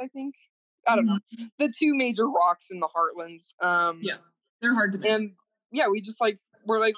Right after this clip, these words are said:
Speaker 1: "Let's just climb to the top of these just 'cause we can." And I just kept
Speaker 2: Mm-hmm.
Speaker 1: climbing to the wrong one and dying, and then Marley's like, "Are you even over here?" And I'm like, "No, I'm an idiot."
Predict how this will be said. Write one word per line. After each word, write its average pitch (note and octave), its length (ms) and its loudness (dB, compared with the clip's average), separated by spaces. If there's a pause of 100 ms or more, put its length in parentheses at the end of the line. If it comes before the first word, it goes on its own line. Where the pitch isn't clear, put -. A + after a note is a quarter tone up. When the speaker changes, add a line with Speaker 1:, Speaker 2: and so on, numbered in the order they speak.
Speaker 1:
"Let's C4 140 -8
just - 140 -18
climb A3 340 0
to A#3 120 -10
the G#3+ 80 2
top - 280 -2
of G3+ 100 -12
these E3+ 260 -14
just - 240 -14
'cause G3 160 -6
we F#3+ 60 -18
can." F#3 600 2
And A3+ 100 2
I B3+ 80 2
just B3+ 200 0
kept D#4 160 0
Speaker 2:
Mm-hmm. - 20 -2
Speaker 1:
climbing F#3+ 320 0
to G#3 60 -8
the F3 100 -2
wrong F3 260 0
one F3 220 -2
and E3+ 140 -14
dying, F3 420 -2
and E3+ 100 -16
then E3+ 100 -14
Marley's E3 360 -6
like, D#3 180 -14
"Are F3 80 -16
you A3 160 -2
even D4+ 280 0
over F3+ 240 2
here?" B3 180 0
And A#3 100 -2
I'm G3+ 40 -4
like, G3 220 0
"No, G#3 380 2
I'm G3+ 100 -6
an E3+ 100 -20
idiot." D#3 300 -14